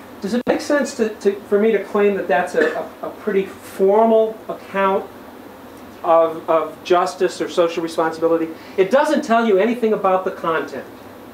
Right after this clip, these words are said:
It doesn't tell you anything about what the business is producing.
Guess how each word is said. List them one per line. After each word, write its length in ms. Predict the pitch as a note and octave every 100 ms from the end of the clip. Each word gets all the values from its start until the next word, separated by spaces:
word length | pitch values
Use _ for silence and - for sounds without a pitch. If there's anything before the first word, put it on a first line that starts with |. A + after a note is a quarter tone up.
| - -
It 100 | E3
doesn't 300 | A3+ B3+ A#3
tell 240 | A3 G#3+
you 80 | G3
anything 220 | G#3 G#3
about 360 | F#3 E3+ D#3 D#3+
what 280 | G3 A#3+ A3+
the 80 |
business 440 | G#3 G3+ F#3+ F3 F3
is 120 | D#3+
producing. 560 | - E3+ F3+ E3+ -